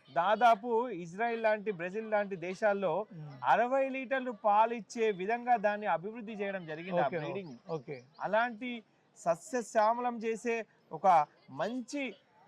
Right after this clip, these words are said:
Speaker 1: జాతులు మన దేశంలో పుట్టి ఈరోజు విదేశాల్లో వాళ్ళు బ్రీడింగ్ చేసి ఓ మంచి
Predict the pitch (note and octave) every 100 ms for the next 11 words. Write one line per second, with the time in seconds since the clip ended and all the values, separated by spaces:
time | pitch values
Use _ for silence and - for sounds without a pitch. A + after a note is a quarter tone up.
0 | - F3 F3 A#3 B3+ C#4 B3+ C4 - E3
1 | F3+ E3 F3+ A3+ B3+ B3 A#3+ G#3+ G3 F3+
2 | C4 B3 G#3+ G#3+ F3+ D3 D#3 A#3+ A3+ B3
3 | A3+ A#3+ A#3 G#3+ G3 D3 E3+ A3 G#3 F3
4 | F#3 B3 B3 _ _ D#3+ D#3+ C#3+ F3+ G#3+
5 | C#4 A#3+